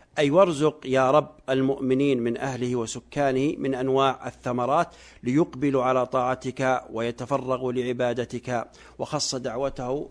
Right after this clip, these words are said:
بالمؤمنين فقط. "وارزق أهله من الثمرات". قال ابن عاشور: "والتعريف في الثمرات تعريف الاستغراق،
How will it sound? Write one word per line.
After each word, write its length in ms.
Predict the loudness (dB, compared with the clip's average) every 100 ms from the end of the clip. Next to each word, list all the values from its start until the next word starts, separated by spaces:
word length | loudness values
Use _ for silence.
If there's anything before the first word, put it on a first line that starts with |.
| -6
بالمؤمنين 920 | -4 -4 -6 -6 -6 -2 -2 -4 -6 -8 _ _ _
فقط. 360 | -14 -14 -14 -18 -20 -20 -20 _
"وارزق 460 | 2 2 0 -2 0
أهله 540 | 0 0 0 0 -2 -8 -20 _ _ -20 -8
من 280 | -2 0
الثمرات". 720 | 0 -2 -4 0 2 2 0 -2 -10 -10 -20 _ _ _ -20 -20 _ _
قال 160 | 4 6
ابن 160 | 6 4
عاشور: 540 | 2 2 2 2 0 -2
"والتعريف 600 | -4 -2 -2 2 0 -2
في 60 |
الثمرات 640 | -8 -4 0 2 2 0 -4
تعريف 340 | -4 -4 -4
الاستغراق، 640 | -6 -6 -6 -4 -6 -8